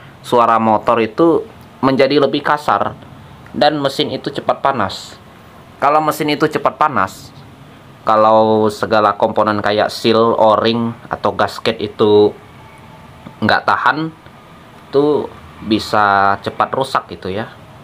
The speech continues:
Kalau rusak bisa merembes itu, bocor, merembes oli mesinnya, dinding-dinding mesin itu. Seperti ini, ya, olinya. Tuh. Encer sekali. Walaupun dia udah lama ini,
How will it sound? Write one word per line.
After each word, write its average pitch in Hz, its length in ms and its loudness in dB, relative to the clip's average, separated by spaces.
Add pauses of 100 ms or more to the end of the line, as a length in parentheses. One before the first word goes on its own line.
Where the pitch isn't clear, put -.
Kalau 98 240 2
rusak 98 320 -2 (640)
bisa 95 320 -2
merembes 98 560 0
itu, 95 240 -8 (640)
bocor, 92 560 -2 (240)
merembes 92 640 -6 (480)
oli 98 240 -4
mesinnya, 95 480 -6 (400)
dinding-dinding 95 640 -6
mesin 92 320 -8
itu. 87 240 -14 (720)
Seperti 113 320 -4
ini, 135 160 0
ya, 123 160 2
olinya. 113 320 -2 (960)
Tuh. - 160 -16 (800)
Encer 110 320 0
sekali. 98 320 -2
Walaupun 160 480 2
dia 156 180 4
udah 135 240 2
lama 147 400 2
ini, 113 240 -4